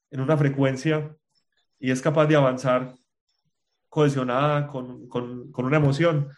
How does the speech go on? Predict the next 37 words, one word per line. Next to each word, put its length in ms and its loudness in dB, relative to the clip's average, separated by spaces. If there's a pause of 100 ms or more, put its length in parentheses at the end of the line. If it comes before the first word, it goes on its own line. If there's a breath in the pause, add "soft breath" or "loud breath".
(440 loud breath)
se 140 -2
logran 280 6
los 120 4
resultados. 720 -2 (880 soft breath)
Hay 120 4
un 100 2
libro 220 4
que 80 0
se 100 4
llama, 460 0 (200)
eh, 540 -2
yo 160 -2
sigo 220 -2
mucho 200 -4
al 80 0
Cholo 220 0
Simeone, 560 0 (600)
en, 140 -14
en 180 -10
el 140 -2
Atlético 500 2
de 60 2
Madrid, 460 0 (120)
un 140 -8
equipo 500 -2 (520 loud breath)
que 80 -8
no 100 -2
tiene 180 2
el 60 4
presupuesto 480 -2
ni 100 0
del 120 0
Barcelona, 840 2
ni 140 -6
del 140 -6
Real 200 -2
Madrid, 440 0